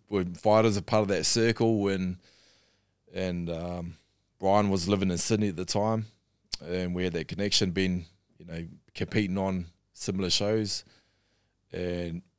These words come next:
Ray was, you know, cool guy too, so I got to know him really well, and, um, yeah, we just all, like, in that circle and then looked after each other,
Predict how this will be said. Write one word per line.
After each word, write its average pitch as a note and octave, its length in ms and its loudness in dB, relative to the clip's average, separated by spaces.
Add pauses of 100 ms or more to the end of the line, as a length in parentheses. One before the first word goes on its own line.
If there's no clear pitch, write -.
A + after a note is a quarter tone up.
Ray A2 380 8
was, F#2+ 180 2 (120)
you G#2 80 -6
know, G2 180 2 (120)
cool B2 280 4
guy A#2+ 220 10
too, C#3 360 6
so A#2 280 6
I - 20 8
got A#2 160 4
to A2+ 100 -2
know A2+ 200 4
him A#2 100 2
really A#2+ 160 4
well, A#2+ 400 8
and, G2+ 300 2 (160)
um, G2+ 380 0 (100)
yeah, B2+ 260 6
we G2 160 0
just F2 240 -2
all, G#2+ 180 2
like, F#2 220 0
in G#2+ 120 0
that F#2+ 140 2
circle C3 420 0
and G#2 80 2
then G2+ 100 0
looked G2+ 180 -2
after A2+ 260 0
each A#2 160 -2
other, A2 200 -2